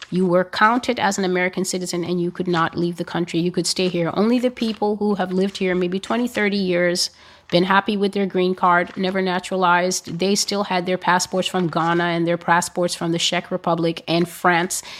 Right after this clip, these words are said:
especially. I saw that people from France here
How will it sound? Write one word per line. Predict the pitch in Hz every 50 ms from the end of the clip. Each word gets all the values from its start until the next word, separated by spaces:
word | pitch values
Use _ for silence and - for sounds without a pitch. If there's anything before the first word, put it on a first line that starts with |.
| - -
especially. | - 170 - - 180 185 - 175 170 165 165 -
I | - 170
saw | 175 - 190 185
that | 175 175 175 170
people | - - 190 - 185 185
from | - - 170 160
France | - - - 180 175 175 175 -
here | - - 175 170 175 175